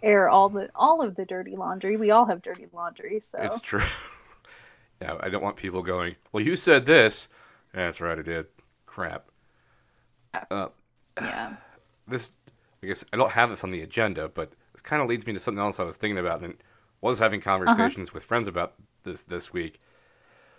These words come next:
Speaker 2: where I've got conservative friends who want me to tell them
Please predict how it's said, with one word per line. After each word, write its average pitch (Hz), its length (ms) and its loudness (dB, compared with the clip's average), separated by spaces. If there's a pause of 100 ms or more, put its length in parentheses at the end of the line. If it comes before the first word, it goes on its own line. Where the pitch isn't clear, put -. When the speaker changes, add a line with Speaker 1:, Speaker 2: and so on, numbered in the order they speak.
(1160)
Speaker 2:
where 131 240 -2
I've 117 140 -4
got 147 260 -2
conservative 180 600 0
friends 135 360 2
who 117 120 -2
want 113 300 0
me 113 200 -2
to 92 120 -8
tell 147 320 4
them 92 400 -2